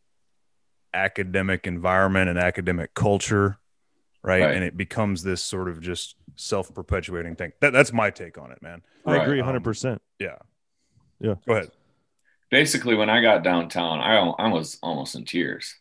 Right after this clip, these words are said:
Speaker 2: I mean, it just, I've, you know, I've worked down there, uh, since high school. I've, uh, I used to, um, sell wine and liquor, so I'd help a lot of restaurants open up. And,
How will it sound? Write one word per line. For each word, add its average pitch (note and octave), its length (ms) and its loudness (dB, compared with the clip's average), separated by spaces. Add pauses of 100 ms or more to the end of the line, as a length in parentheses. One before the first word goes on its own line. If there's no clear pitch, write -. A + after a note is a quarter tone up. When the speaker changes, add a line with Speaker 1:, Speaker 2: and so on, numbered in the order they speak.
(120)
Speaker 2:
I D2+ 80 -8
mean, D#2+ 440 -4 (220)
it - 80 -4
just, - 440 -2 (480)
I've, A2 460 4 (240)
you G2 120 -4
know, F2+ 120 2
I've D#2+ 220 2
worked G#2 360 -2
down F#2+ 300 0
there, F#2 480 0
uh, D2+ 180 0
since E2 280 -8
high G2+ 200 2
school. F#2 760 0
I've, D#2 420 -4
uh, D2 300 -2 (280)
I D#2+ 60 -6
used F2 340 0
to, D2+ 340 -4 (380)
um, D2 460 -8 (560)
sell F2+ 340 2
wine F2 180 2
and D#2+ 120 -2
liquor, F#2+ 480 0
so E2+ 240 0
I'd D#2+ 140 -2
help D#2+ 300 0
a C2+ 60 -2
lot D2+ 200 -2
of D2+ 80 -6
restaurants G2 640 0
open F2 320 -2
up. F2 380 0
And, C2 240 -10